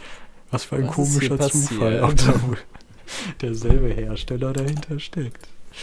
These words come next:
Speaker 2: Mhm, aber ist das, könnte es, aber es ist auch alles in verschiedenen Bundesländern, ne?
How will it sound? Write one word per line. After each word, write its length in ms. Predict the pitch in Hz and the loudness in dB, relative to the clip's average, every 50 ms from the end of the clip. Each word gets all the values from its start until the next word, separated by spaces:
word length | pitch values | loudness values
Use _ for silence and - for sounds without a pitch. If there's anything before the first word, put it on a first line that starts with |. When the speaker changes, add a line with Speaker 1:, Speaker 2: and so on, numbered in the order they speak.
| - - - - - - - - - - - - - - - - - - - - - - - - - - - | -16 -14 -16 -16 -14 -14 -14 -14 -14 -16 -18 -18 -20 -20 -20 -20 -20 -20 -20 -20 -20 -20 -20 -20 -20 -10 -4
Speaker 2:
Mhm, 640 | - 131 127 123 120 117 113 113 113 120 135 151 147 151 - - | -2 0 0 2 0 0 0 0 0 0 -2 -2 -4 -8 -6 -4
aber 180 | - 120 120 101 | 0 2 2 2
ist 140 | 101 - - | 0 -2 -4
das, 240 | 127 - - - - - | -6 -6 -6 -8 -8 -4
könnte 240 | - 139 143 139 135 | -2 0 0 0 -2
es, 200 | - - - - - - - | -4 -6 -10 -14 -14 -8 -2
aber 120 | 139 139 | 2 2
es 80 | 143 - | 2 4
ist 40 | |
auch 120 | 135 104 92 | 2 2 2
alles 280 | 104 123 160 170 - | 0 0 0 0 -2
in 80 | 175 175 | -4 -4
verschiedenen 500 | - - 156 - - 185 170 151 131 127 | -4 -4 -4 -2 -4 -4 -2 -4 -4 -4
Bundesländern, 600 | - 202 202 139 - - 110 104 107 107 107 101 | -4 -4 -4 -4 -6 -6 -6 -6 -6 -6 -6 -6
ne? 320 | 107 117 135 156 170 160 | -6 -4 -4 -4 -4 -4